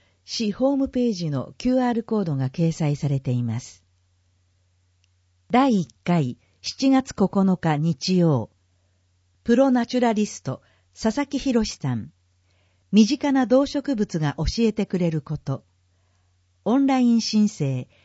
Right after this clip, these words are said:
六月五日から十九日。窓口受付、六月二十六日から七月七日。第二回、九月十二日火曜。元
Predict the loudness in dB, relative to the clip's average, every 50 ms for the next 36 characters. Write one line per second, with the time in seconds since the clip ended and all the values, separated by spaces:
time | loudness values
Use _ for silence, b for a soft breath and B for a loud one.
0 | _ _ -2 0 0 0 2 0 0 0 0 -2 -2 -2 -2 -2 -2 -4 -10 -8
1 | -6 -6 -4 -2 -2 -2 -2 -2 0 0 0 0 0 -2 -2 -2 -2 -2 -4 -8
2 | -12 -14 -14 _ _ _ _ _ _ _ _ _ _ -2 0 2 4 4 4 4
3 | 2 0 0 -2 0 0 0 -2 -4 -6 -6 -8 -14 -10 -10 -10 -12 _ _ _
4 | _ _ -4 -2 -2 -2 0 0 -2 -2 -2 -2 0 0 0 2 2 0 0 0
5 | 0 -2 -4 -2 -2 -4 -4 -4 -6 -10 -8 -6 -4 -4 -4 -6 -8 -12 -16 -10
6 | -4 -2 -2 0 -2 -2 -4 -4 -2 -2 0 0 -2 -2 -4 -6 -10 -10 -10 _
7 | _ _ _ _ _ _ _ _ _ _ _ _ _ _ _ _ _ _ _ _
8 | _ _ _ _ _ _ -2 -2 0 2 2 2 2 0 -2 -2 -4 -2 -2 -4
9 | -6 -8 _ _ _ _ -4 -2 -2 0 0 -2 -4 -6 -4 0 0 2 2 2
10 | 2 2 2 0 0 -2 -4 -6 -6 -6 -8 _ -12 -6 -4 -2 0 2 2 2
11 | 2 -2 -6 _ _ _ _ _ _ _ _ _ _ _ _ _ _ _ _ _
12 | -4 0 0 0 2 2 -2 -2 -2 -4